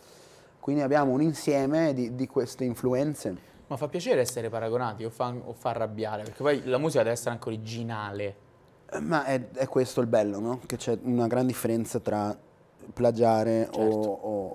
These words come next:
Speaker 1: o scrivere come, come vieni. Noi facciamo musica che a noi viene sincera,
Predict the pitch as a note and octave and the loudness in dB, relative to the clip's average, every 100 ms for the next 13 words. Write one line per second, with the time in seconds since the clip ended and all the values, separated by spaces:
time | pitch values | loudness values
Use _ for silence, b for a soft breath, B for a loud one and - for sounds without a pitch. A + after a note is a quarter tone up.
0 | A2+ A2 - A2+ A2+ A2 G#2+ - G2+ G2 | -4 -4 -4 -4 -2 -2 -4 -6 -8 -6
1 | F#2+ F2 G#2+ G#2 G#2 G2 G#2 C#3 D3 - | -10 -10 -8 -4 -4 -4 -2 -2 -2 -2
2 | A#2 A#2+ B2 B2 B2+ B2+ A#2 G2+ G#2+ A2 | -2 -2 -2 -2 -2 -2 -2 -4 -2 -2
3 | A2+ A2+ - A2 G2+ G#2+ F#2 | -2 -4 -6 -8 -4 -4 -4